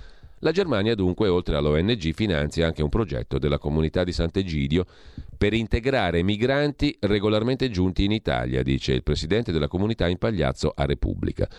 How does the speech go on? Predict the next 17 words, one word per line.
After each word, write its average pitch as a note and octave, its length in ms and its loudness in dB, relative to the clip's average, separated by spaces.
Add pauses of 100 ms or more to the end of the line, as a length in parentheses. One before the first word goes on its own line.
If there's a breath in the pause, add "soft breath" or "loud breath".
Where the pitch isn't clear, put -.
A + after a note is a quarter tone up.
(420 loud breath)
"Immigrati C3+ 520 0
regolari", F#2 540 2
dice C2 300 0
Impagliazzo, B1+ 800 -2
"e F#2+ 120 -2
persone C#3 420 0
che G2+ 140 0
hanno G2 280 2
richiesto F2 500 0
protezione G2 500 -2
internazionale. D2 840 -2 (340)
Il G#2 80 2
progetto C#3 480 0
realizza G2+ 400 2
integrazione", F2 680 0
spiega C2+ 400 0
Impagliazzo, C2 640 0